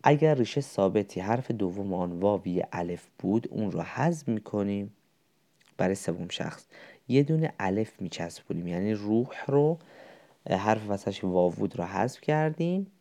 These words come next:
روح، ه موند، هی جیمی و آخر وسطش یک دونه الف چسبونیم، راح. یا گول رو گفتیم گال، رید رو گفتیم راد. درسته؟ خب، اه، و تو حالت دوم گفتیم اگر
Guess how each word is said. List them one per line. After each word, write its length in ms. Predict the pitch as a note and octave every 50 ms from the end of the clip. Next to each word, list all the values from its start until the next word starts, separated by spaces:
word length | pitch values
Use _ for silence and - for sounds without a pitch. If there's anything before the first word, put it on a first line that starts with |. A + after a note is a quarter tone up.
| _ -
روح، 380 | - A2+ A#2 A2 G2 F2+ F2 - -
ه 280 | - - - G#2+ A#2+
موند، 400 | B2 C3+ C#3+ D3 D#3+ E3+ F3+ - -
هی 160 | G#2 G2+ G2
جیمی 360 | G2+ - - G2+ G#2+ A#2+ D3
و 100 | D#3+ D3+
آخر 460 | C3 A#2 G#2 G#2 - - C3+ C3+ - - - G#2
وسطش 580 | G#2 F#2 - - C3+ C3 - E3+ F3 E3+ - E3+
یک 100 | E3+ D#3+
دونه 240 | E3+ E3+ F3 F3+ -
الف 280 | C#3+ C#3 D3 F3 F3+ -
چسبونیم، 520 | - - F2+ F2+ - - - F2+ F2+ F#2
راح. 400 | G2 A2+ A#2+ B2+ B2+ A2 F2 - - - - - _ - - - - - - - -
یا 180 | G#2+ G#2+ G2+ G2+
گول 280 | G2+ G#2+ A#2 C3 C#3
رو 140 | C#3+ C#3+ C#3
گفتیم 460 | B2+ C#3 C3 - - C3+ C3 B2 A2
گال، 480 | A2 A#2+ A#2+ A#2+ A#2 A2 F#2+ F2+ F2 F#2 - _ -
رید 280 | A2 A2 A#2 A#2 A2+ B2
رو 120 | A#2+ B2+
گفتیم 560 | A#2 A#2+ B2 B2 - - - C3 B2+ B2+ C3 - _ - - - - - - _ _ -
راد. 840 | A2+ A#2 A#2 B2 B2 B2+ B2 A#2 G#2 F#2+ F2+ - _ - - - - - _ _ _ _ _ _ _ _ _ _ _ _ -
درسته؟ 600 | G#2 G#2+ G#2+ G#2+ - - - F2+ F2+ F2 F2 F2 - _ _ _ _ _ _ _ _ _ - - - _ _ - - - - - _
خب، 220 | - - G#2+ - - - - - - - - - - - - - _ _
اه، 280 | - - G#2+ G#2 G#2 G#2
و 320 | G#2 G#2 A2 G#2+ G#2 G#2+
تو 160 | G#2+ - E3 E3
حالت 300 | F3 F3 F3+ F3+ F3+ E3+
دوم 320 | E3 E3+ E3 E3+ E3+ E3+
گفتیم 360 | E3 E3+ D#3+ - C3 B2+ - -
اگر 400 | - D3 C#3+ B2+ B2 G#2+ G#2